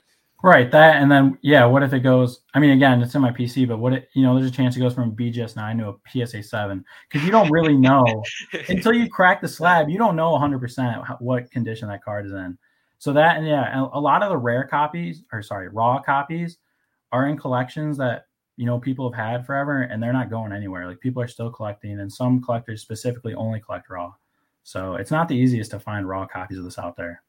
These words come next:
Speaker 2: Yeah, you gotta watch out for the nightmare scenario. I know Chris, when he was on the pod, he said he,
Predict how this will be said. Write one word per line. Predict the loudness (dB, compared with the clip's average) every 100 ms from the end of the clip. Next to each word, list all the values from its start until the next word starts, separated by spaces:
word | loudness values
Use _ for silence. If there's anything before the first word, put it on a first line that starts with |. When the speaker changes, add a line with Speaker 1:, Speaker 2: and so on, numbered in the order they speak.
| _ _ _
Speaker 2:
Yeah, | -6
you | -2
gotta | 0 0
watch | -2 -4
out | -6
for | -6
the | -10
nightmare | -8 -8 -8 -10
scenario. | -10 -10 -8
I | -6
know | -8
Chris, | -6 -4 -4 -8
when | -12
he | -8
was | -8 -6
on | -10
the | -10
pod, | -6 -6
he | -6
said | -8 -8 -6
he, | -8